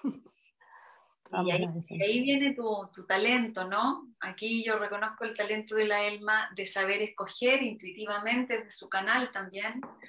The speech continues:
Speaker 2: qué flores para cada proceso, porque no es algo que se pueda escri-, eh, estudiar por libro, no hay,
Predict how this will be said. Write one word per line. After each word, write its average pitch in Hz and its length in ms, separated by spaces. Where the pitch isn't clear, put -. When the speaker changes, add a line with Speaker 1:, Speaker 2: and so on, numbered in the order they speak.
Speaker 2:
qué 226 100
flores 233 500
para 185 360
cada 208 300
proceso, 190 640
porque 190 360
no 202 240
es 220 340
algo 226 640
que 190 80
se - 180
pueda 214 640
escri-, - 400
eh, 175 340
estudiar 185 420
por 190 140
libro, 196 400
no 185 80
hay, 196 300